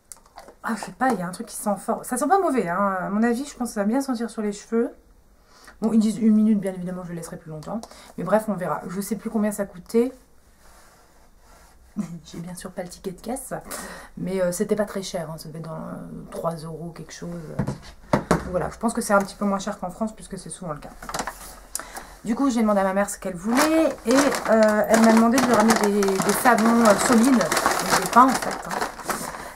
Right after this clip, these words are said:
Donc, je lui ai ramené donc, un savon de la marque Bio de D M, donc Alverde,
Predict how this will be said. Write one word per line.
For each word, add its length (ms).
Donc, 300
je 180
lui 160
ai 80
ramené 800
donc, 340
un 160
savon 480
de 80
la 140
marque 260
Bio 220
de 100
D 80
M, 220
donc 200
Alverde, 720